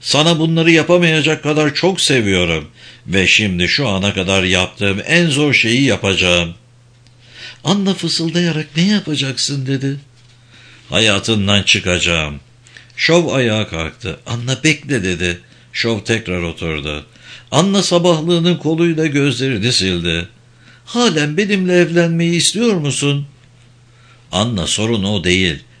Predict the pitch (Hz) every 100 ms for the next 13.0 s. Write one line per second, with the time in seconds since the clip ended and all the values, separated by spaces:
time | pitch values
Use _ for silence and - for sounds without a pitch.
0 | - 117 135 113 170 120 90 92 98 95
1 | 113 82 107 123 107 87 92 - 90 95
2 | 95 - 127 147 135 123 139 139 139 135
3 | 139 113 127 156 147 139 135 120 135 123
4 | 127 98 123 123 107 98 92 92 - 92
5 | 87 87 - _ - - - _ - -
6 | - - - - 202 - 226 233 202 180
7 | 190 208 185 185 - 180 185 180 185 180
8 | 190 175 185 170 196 214 208 190 180 151
9 | 160 156 156 147 139 147 143 143 _ _
10 | _ - _ _ _ _ _ - 95 92
11 | 113 98 69 - - - - 107 117 113
12 | 117 127 - 117 113 135 110 107 104